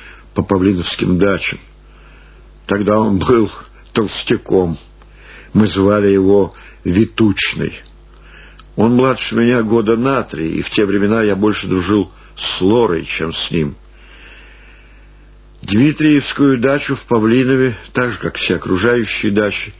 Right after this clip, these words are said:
недавно снесли — и построили там стадион «Буревестник» и гостиницу для спортсменов. А Лора со своим Феликсом переехала в Зюзино,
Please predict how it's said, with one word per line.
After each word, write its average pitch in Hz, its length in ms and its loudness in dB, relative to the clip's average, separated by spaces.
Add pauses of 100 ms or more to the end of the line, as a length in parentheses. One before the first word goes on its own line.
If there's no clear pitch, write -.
(340)
недавно 131 460 2
снесли — 127 720 0 (600)
и - 80 -6
построили 117 580 -2
там 110 220 -2
стадион 104 580 0
«Буревестник» 107 880 0 (460)
и 107 100 0
гостиницу 101 720 0
для 92 140 0
спортсменов. - 880 -6 (880)
А 92 100 -2
Лора 113 520 2 (520)
со - 180 -2
своим 90 340 -2
Феликсом - 640 -2 (1000)
переехала 123 600 2
в 110 100 0
Зюзино, 90 720 0